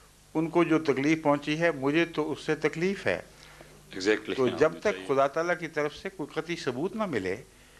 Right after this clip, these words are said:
Speaker 1: कि ये मुबाले से ताल्लुक़ रखने वाला अजाब है, हम, हमारे लिए जायज़ नहीं है कि हम इसे उछालें।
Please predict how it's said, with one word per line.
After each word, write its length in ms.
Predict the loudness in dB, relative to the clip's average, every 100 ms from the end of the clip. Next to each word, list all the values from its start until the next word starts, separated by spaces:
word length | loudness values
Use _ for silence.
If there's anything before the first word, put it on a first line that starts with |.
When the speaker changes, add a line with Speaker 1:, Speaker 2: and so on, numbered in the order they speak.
| -20 -20 -20 -14 0
Speaker 1:
कि 80 |
ये 100 | 2
मुबाले 480 | 4 4 4 4 0
से 160 | -2 -4
ताल्लुक़ 420 | 2 2 2 0
रखने 240 | -2 -2
वाला 300 | 0 2 2
अजाब 340 | 0 2 2 0
है, 240 | -2 -2
हम, 180 | -2 0
हमारे 460 | 0 0 -2 -2 0
लिए 220 | 0 2
जायज़ 400 | 4 4 4 -4
नहीं 220 | -14 -16
है 180 | -20 -20 _ -20 _ -20 _ _ _ _ -20 -10
कि 60 |
हम 180 | -4 -4
इसे 160 | -2 -2
उछालें। 500 | -2 0 -2 -2